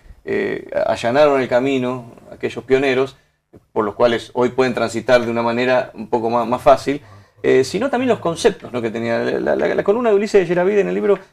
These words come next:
es muy interesante, eh, más hoy en tiempos en que surgen bandas, uno levanta una baldosa y sale una banda.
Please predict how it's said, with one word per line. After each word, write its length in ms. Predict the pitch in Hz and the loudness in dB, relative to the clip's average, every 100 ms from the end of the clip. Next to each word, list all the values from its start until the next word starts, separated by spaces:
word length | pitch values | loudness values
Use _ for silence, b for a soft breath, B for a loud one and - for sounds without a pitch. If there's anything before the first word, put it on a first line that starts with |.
| - | -8
es 120 | 151 | -2
muy 120 | 190 | -2
interesante, 720 | 180 156 147 175 180 185 185 B B _ _ | 0 0 0 -2 -2 -2 -4 B B _ _
eh, 200 | - - | -14 -8
más 360 | 147 170 202 - | -4 -2 -2 -2
hoy 200 | 196 196 | 0 2
en 120 | 185 170 | 0 -2
tiempos 380 | 196 185 185 165 | -2 0 -2 -4
en 120 | 160 | -6
que 300 | 156 156 - | -4 -4 -2
surgen 400 | - 196 165 160 | -2 -2 -2 -4
bandas, 380 | 180 185 185 160 | -2 -2 -2 -4
uno 140 | 180 | -2
levanta 260 | 170 180 165 | 0 0 -2
una 80 | 156 | -6
baldosa 300 | 156 180 165 | -6 -8 -8
y 40 | |
sale 140 | 151 | -8
una 100 | 143 | -4
banda. 320 | 139 - 117 | -2 -4 -8